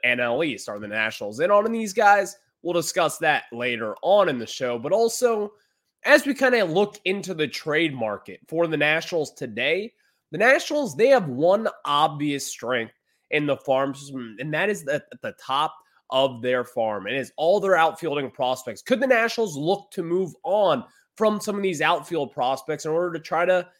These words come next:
you know, spread the wealth around the prospects, get some more really just help and depth in this system?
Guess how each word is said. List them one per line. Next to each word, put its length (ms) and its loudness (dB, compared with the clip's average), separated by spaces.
you 80 2
know, 180 6
spread 460 2
the 80 0
wealth 340 4
around 460 0
the 80 -4
prospects, 840 -2
get 220 0
some 160 -4
more 540 2
really 320 0
just 260 -10
help 460 0
and 200 -4
depth 440 -2
in 180 -4
this 300 -4
system? 500 -6